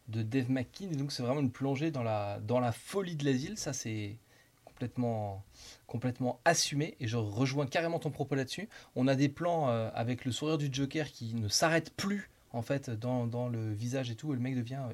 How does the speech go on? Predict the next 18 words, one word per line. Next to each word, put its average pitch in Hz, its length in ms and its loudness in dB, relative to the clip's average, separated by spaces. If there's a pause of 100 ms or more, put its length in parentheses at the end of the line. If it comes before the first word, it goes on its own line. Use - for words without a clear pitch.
hyper 147 240 -4
flippant. 151 320 -6 (380)
Et 120 80 0
on 113 120 2
a, 147 240 2
euh, 107 220 -2
bon, 101 180 0
le 110 120 2
pitch - 260 -6
est 107 60 2
simple, - 280 -4
hein, 131 80 -2
c'est - 160 -2
Batman 123 440 2
qui 123 180 0
est 117 80 2
dans 107 160 0
l'asile, 110 400 2